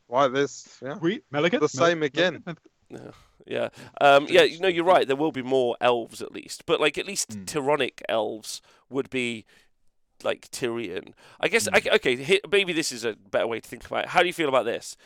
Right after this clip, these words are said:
Speaker 3: Like, with Gitz, Gitz is a fucking massive range, Nathan. Yeah?
Speaker 1: Yeah.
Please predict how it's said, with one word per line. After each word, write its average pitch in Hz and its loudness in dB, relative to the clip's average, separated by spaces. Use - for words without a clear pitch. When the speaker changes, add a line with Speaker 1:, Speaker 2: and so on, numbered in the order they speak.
Speaker 3:
Like, 139 2
with 156 -2
Gitz, - -2
Gitz 160 0
is 127 -6
a 123 -6
fucking 123 -4
massive 107 -8
range, - -12
Nathan. - -16
Yeah? 120 -2
Speaker 1:
Yeah. 107 -10